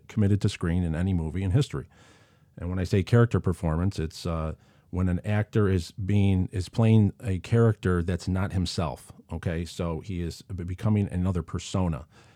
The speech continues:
and Robert Shaw's is the best ever. And any of you fans of, um, other character performances, uh, you Jack Sparrow, Johnny Depp fans, or you Marlon Brando, Godfather fans, you want to challenge me on that, let's have a debate. I would love to have that debate because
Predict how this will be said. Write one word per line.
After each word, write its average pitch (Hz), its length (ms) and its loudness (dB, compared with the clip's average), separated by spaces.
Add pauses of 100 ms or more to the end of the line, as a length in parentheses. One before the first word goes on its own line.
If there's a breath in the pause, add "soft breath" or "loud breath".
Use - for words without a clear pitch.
(180 soft breath)
and 87 320 -2
Robert 92 380 -2
Shaw's 87 460 -2
is 90 280 -6
the 92 120 -6
best 85 340 -6
ever. 131 320 -2 (500)
And 92 320 -8
any 110 140 -2
of 98 100 -4
you 104 140 -4
fans 104 640 -4
of, 92 340 -6
um, 85 340 -4 (120)
other 127 280 2 (120)
character 120 320 0
performances, 101 640 0 (580 soft breath)
uh, 87 360 -8
you 95 160 -4
Jack 101 320 0
Sparrow, 110 440 2
Johnny 101 320 2
Depp 110 240 0
fans, 113 580 2
or 98 200 -6
you 92 160 -2
Marlon 95 380 0
Brando, 98 360 2
Godfather 107 460 2
fans, 110 300 2
you 104 60 2
want 104 240 2
to 110 180 0
challenge 139 420 2
me 151 100 2
on 143 180 4
that, 143 200 4
let's 107 160 0
have 101 180 0
a 95 40 0
debate. 87 520 -2
I 95 60 -6
would 92 160 -4
love 107 240 0
to 107 120 2
have 101 120 2
that 92 160 0
debate 95 380 -4
because 87 500 -6